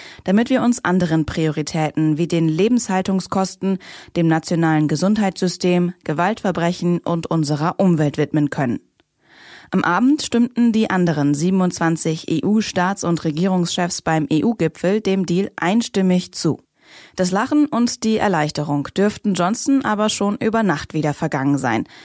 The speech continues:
Denn das britische Unterhaus muss auch noch über den Deal abstimmen. Hier fehlen Johnson derzeit rund dreißig Stimmen für eine Mehrheit.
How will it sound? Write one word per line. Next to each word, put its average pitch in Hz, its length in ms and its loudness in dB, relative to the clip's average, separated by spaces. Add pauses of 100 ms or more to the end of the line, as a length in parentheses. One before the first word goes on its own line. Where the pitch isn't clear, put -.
(280)
Denn 180 100 0
das 180 140 0
britische 202 420 -2
Unterhaus 214 680 0
muss 233 240 -2
auch 214 220 0
noch 156 240 0
über 151 220 0
den 143 200 0
Deal 147 200 2
abstimmen. 139 580 -4 (480)
Hier 262 220 2
fehlen 233 300 2
Johnson 196 440 0
derzeit 185 540 0
rund 165 260 0
dreißig 196 480 0
Stimmen 156 300 2
für - 140 -4
eine 143 180 2
Mehrheit. 139 580 -2